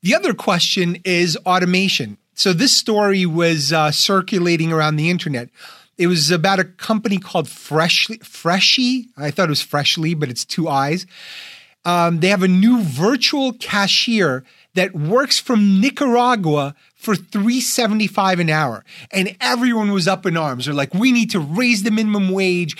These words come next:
We need to increase unionization. We need to ban automation." And I'm like, "Really? You want to take progress w-, and automation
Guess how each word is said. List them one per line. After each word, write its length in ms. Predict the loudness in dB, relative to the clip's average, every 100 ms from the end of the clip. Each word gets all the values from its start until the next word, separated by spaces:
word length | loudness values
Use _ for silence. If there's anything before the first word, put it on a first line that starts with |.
| -12 -2
We 180 | 0
need 220 | 2 0 0
to 160 | -2 -2 -10 -4
increase 560 | -4 -2 -2 0 0
unionization. 1000 | 0 2 2 0 0 0 0 0 0 0
We 80 | 2
need 160 | 0 0
to 80 |
ban 680 | -4 0 0 2 0 0 -4 -4
automation." 720 | -2 0 0 0 -2 -4 -8 -12 -18 -4
And 100 | -2
I'm 100 | -2
like, 200 | -4 -8 -20 -14
"Really? 460 | -6 -4 -4 -6 -10 _ -20 -20 -20 -16
You 480 | -8 0 4 4 4
want 640 | 0 0 2 2 2 0
to 340 | -2 0 0 -2
take 640 | -4 -6 -2 0 -2 -8 _ _ _ _ _ _ _
progress 720 | -4 0 2 0 -2 -2 -6 -8
w-, 260 | -10 -6 -4
and 200 | -2 -4 -2
automation 720 | 0 0 0 0 -2 -4 -8